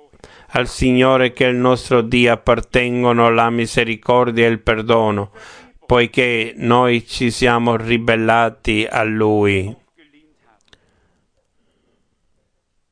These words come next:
Noi come esseri umani ci comporteremo molto diversamente. Se qualcuno si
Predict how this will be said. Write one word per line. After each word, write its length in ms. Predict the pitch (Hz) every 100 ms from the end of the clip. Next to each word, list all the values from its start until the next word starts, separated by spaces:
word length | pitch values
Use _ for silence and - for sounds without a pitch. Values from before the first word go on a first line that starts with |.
| _ _ 214 220 208 190 196 185 180 160 - _ _ _
Noi 480 | - 131 120 123 123
come 540 | - 127 117 117 - _ _ _ -
esseri 440 | 123 - - 120
umani 600 | 120 117 123 120 117 120 -
ci 160 | -
comporteremo 1000 | 123 127 120 127 117 - 117 123 123 123
molto 560 | 120 120 123 120 - 120
diversamente. 960 | 117 117 120 113 - 113 113 113 107 - - - -
Se 360 | - - 135 -
qualcuno 1080 | 135 123 113 - 131 131 127 123 120 120 - - - _ _
si 400 | - 139 131 120